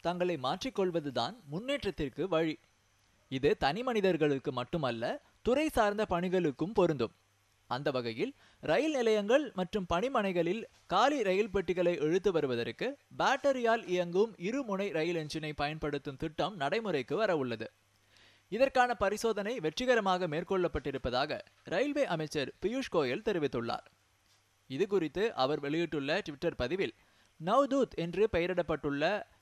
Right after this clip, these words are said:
பேட்டரியால் இயங்கும் ரயில் என்ஜின் ஜபல்பூர் ரயில்வே கோட்டத்தில் கட்டமைக்கப்பட்டு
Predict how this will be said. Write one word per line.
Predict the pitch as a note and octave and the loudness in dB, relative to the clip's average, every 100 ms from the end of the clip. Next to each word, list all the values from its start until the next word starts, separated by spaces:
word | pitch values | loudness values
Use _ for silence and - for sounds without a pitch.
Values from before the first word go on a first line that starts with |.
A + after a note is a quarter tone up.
| _ | _
பேட்டரியால் | A#2+ E3+ A#3+ C4 A#3+ A#3 A3 | -2 0 4 2 4 2 2
இயங்கும் | E3 E3+ D#3+ E3+ | 0 0 0 -2
ரயில் | - C#3 E3 | 0 0 0
என்ஜின் | C3 A#2 E3+ C#4+ _ _ | -2 -4 -8 -8 _ _
ஜபல்பூர் | E3 G#3 C4+ - C#4 - | 2 4 4 2 0 2
ரயில்வே | D3+ F#3 G#3+ | 0 2 2
கோட்டத்தில் | A3 F#3 F3 F3 F3+ | 2 2 0 -2 -2
கட்டமைக்கப்பட்டு | C#3+ - F3+ D#3+ C3+ C#3 - A#2+ | -2 -2 -2 -2 -4 -4 -4 -4